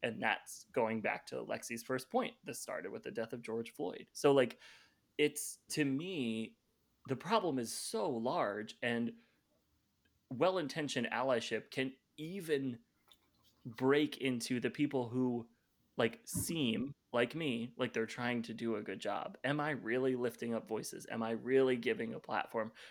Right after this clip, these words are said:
for people to share? Are people really listening? Are they listening to this episode and then going to be like, "I'm gonna follow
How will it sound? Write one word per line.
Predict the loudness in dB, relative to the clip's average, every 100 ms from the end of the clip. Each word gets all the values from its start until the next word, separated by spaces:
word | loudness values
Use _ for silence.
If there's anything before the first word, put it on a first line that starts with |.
| -8
for | -6
people | -4 -8
to | -6
share? | -6 -4 -4 -6 -8 0
Are |
people | 2 4 4
really | 4 2
listening? | 4 2 2 -4 -6 2
Are | 4 4
they | 6 4 4 -2 -6 -20 0
listening | 0 2 0 0
to | -2
this | -2 -2 0
episode | 0 -2 2 4 4 -4 _ _ _ _ -2
and | 6
then | 6 8
going | 6 4
to | 4
be | 4
like, | 6 6 4 _ 4
"I'm | 4 4
gonna | -2
follow | 0 4 4